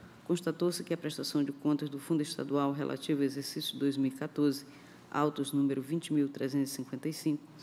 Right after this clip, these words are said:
está no Ministério Público de Contas para manifestação, sendo oportuno mencionar que a análise técnica considerou sanada a divergência apontada entre o evidenciado no balanço patrimonial e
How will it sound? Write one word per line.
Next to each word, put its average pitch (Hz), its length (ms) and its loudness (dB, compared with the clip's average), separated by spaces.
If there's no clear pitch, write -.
está 151 260 2
no 151 80 6
Ministério 139 400 2
Público - 280 -10
de 156 80 -4
Contas 160 400 4
para 139 200 -2
manifestação, 143 880 2
sendo 165 320 4
oportuno 170 600 0
mencionar 147 680 2
que 127 100 -2
a 139 60 2
análise 143 460 4
técnica 139 500 -4
considerou 143 560 0
sanada 147 640 0
a - 80 0
divergência 147 640 2
apontada 139 560 0
entre 156 340 6
o - 40 -4
evidenciado 139 840 2
no 135 100 2
balanço 139 440 2
patrimonial 147 720 0
e - 40 -18